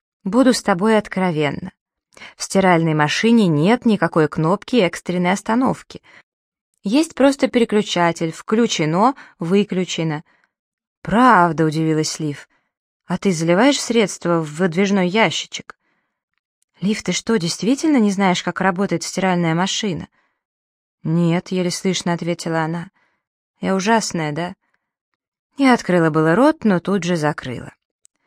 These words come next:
Сколько помню, Лив всегда исполняла роль трогательной неумехи, которой так и хотелось помочь. Еще в школе мне приходилось растолковывать ей буквально все.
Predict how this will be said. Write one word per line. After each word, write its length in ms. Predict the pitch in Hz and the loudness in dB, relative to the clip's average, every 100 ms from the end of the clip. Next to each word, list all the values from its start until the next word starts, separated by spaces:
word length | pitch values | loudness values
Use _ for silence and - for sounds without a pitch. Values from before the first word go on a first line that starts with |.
| _ _ _ _ _ | _ _ _ _ _
Сколько 420 | - - 277 285 | -6 -2 0 0
помню, 420 | 269 294 294 247 | 2 4 6 6
Лив 220 | 226 247 - | 4 2 0
всегда 440 | - 240 233 302 | -2 0 2 2
исполняла 580 | 240 - 156 160 160 160 | 2 0 2 4 4 4
роль 220 | 226 240 | 2 0
трогательной 680 | - 247 220 180 160 151 147 | 0 0 0 -2 -4 -2 -2
неумехи, 640 | 147 151 202 277 254 233 - - _ | 0 0 0 0 -2 -8 -10 -20 _
которой 320 | - - 240 | -6 0 2
так 280 | 240 302 302 | 2 2 2
и 60 | 196 | -2
хотелось 500 | 180 - 185 170 - | -4 -2 -2 -2 -4
помочь. 560 | - - 139 - - _ _ _ _ _ _ - | -8 -8 -12 -14 -18 _ _ _ _ _ _ -8
Еще 220 | 262 277 | -2 0
в 60 | - | 0
школе 300 | - 277 185 | 0 2 2
мне 160 | 151 | 0
приходилось 560 | 151 156 170 170 175 - | -2 0 0 2 0 0
растолковывать 720 | 165 - 170 160 196 196 - | -4 0 0 0 0 -2 -2
ей 100 | 180 | -4
буквально 580 | 165 175 190 190 185 190 | -4 -4 0 0 0 -2
все. 320 | - - - | -4 -8 -10